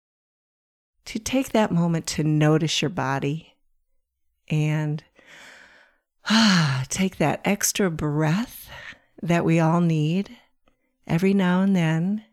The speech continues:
so we can disengage from something that isn't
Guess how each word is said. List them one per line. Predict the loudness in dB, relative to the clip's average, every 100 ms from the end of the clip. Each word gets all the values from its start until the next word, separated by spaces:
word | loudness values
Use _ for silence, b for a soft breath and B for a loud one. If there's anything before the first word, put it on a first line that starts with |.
| _ _ _ _ _ _ _ _ _
so | -16 -6 -2 0
we | 0
can | -2 -4 -2 -2 -4 -6 -4
disengage | -4 -2 -2 -2 0 0 2 0 -2 -4
from | -6 -4 -2
something | 0 0 -2 -2 -2 0
that | -2 -2
isn't | -2 0 0 -2